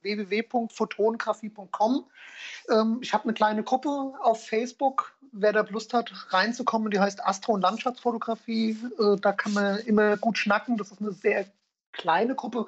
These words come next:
wobei inzwischen sind wir, glaub ich, auch siebenhundert Leute, aber sehr, sehr familiär, ähm, ohne viel Regeln, ohne viel Verbote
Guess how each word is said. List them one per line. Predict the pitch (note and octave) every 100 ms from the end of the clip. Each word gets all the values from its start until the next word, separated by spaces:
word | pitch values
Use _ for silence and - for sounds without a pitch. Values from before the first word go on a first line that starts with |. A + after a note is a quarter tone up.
| -
wobei | - G3 G3+
inzwischen | G3 G3
sind | G#3
wir, | G#3
glaub | G3 F#3+
ich, | -
auch | G#3
siebenhundert | - A#3+ A3+ A3+ G#3
Leute, | G#3 G#3+ A#3
aber | A3 G3
sehr, | F3 G3+
sehr | G#3+ G3+ - - -
familiär, | A#3 G#3 G3 D#3 F#3 G#3+ B3 A#3 _ _ _ _ _ A3+
ähm, | G3+ G3+ G3+ G3+
ohne | A3 C4
viel | A3 - A3+
Regeln, | F#3 G3+ A#3 B3+ B3 A#3+ A#3+ - _
ohne | A#3 A3+ A#3
viel | A#3 A3
Verbote | G#3 - A3 B3+ B3 A#3 A#3